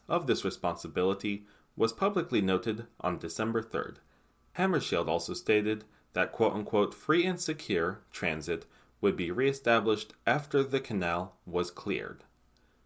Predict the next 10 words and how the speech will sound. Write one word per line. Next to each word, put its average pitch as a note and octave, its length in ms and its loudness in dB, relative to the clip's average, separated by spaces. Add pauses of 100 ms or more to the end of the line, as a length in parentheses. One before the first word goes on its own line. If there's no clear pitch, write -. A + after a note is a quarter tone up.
(160)
So F2 200 -2
there F#2 220 2
you G#2+ 160 -2
have E2+ 220 -8
it. - 240 -14 (720)
There G#2+ 180 4
were G#2 140 6
no C3 280 2
hot D3+ 280 4
engagements, D3 680 0